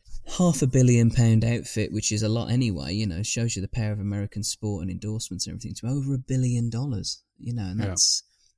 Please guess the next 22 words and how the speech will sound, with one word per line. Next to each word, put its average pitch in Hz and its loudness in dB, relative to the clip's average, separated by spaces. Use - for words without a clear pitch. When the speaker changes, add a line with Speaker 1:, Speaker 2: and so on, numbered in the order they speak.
Speaker 1:
what 147 -2
it 131 -4
does. 135 0
It 110 -2
gives 120 0
you 117 2
leverage 113 0
in 95 -2
a 104 -4
sport, - -4
and 104 0
they've 110 -2
gone 127 0
from, 110 -4
I 113 -2
think, 110 -6
quite 135 -2
a 110 -2
parochial 113 0
team 98 -2
that 101 -6
was 107 -6